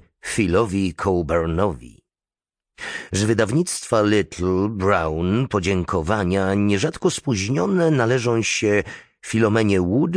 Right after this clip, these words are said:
Alison Lindsay i Tamsin Berryman. A oto i ci, których nazwiska z wielu powodów muszą znaleźć się na tej i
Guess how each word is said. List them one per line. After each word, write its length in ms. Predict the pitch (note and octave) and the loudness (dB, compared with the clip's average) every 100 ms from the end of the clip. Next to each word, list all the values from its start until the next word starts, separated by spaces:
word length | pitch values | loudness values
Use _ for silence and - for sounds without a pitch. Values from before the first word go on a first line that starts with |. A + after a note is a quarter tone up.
| F3+ - _ | -2 -4 _
Alison 580 | B2+ G#2+ F#2 - E2+ G2 | 0 0 0 0 0 2
Lindsay 640 | E3 D#3+ C3+ C#3 C3 B2 - | 2 0 0 0 0 -2 -2
i 320 | G#2+ G2 F#2 - - | 0 2 0 -4 -8
Tamsin 640 | C3+ C#3+ C3 - G#2+ G2+ G2+ F2+ | -2 0 -2 -2 0 0 -2 -2
Berryman. 720 | G2 F#2 D#2 C2 B1 - - _ _ _ _ _ _ - - - | 0 0 -2 -8 -14 -16 -20 _ _ _ _ _ _ -14 -10 -6
A 200 | F2 F2 | -2 0
oto 280 | F#2+ F#2+ F#2+ | 2 2 2
i 140 | F2+ | 2
ci, 200 | - A#2+ | 0 -2
których 300 | - A2 F#2 | 0 0 0
nazwiska 480 | F#2+ D#2+ G2+ - G#2 | 0 -2 -2 -2 -2
z 80 | D2+ | 0
wielu 260 | F2+ G2+ F2 | 0 0 0
powodów 420 | F#2+ G2 G2+ F2 | 0 2 0 0
muszą 260 | F#2+ G2 | 0 0
znaleźć 480 | E2+ F#2 G2 - - | 0 0 0 -2 -4
się 220 | - G2+ | -2 0
na 140 | F#2 B2+ | 0 0
tej 460 | D3+ A#2 A#2+ A#2+ | 0 0 -2 -2
i 220 | G#2+ G#2 | -2 -2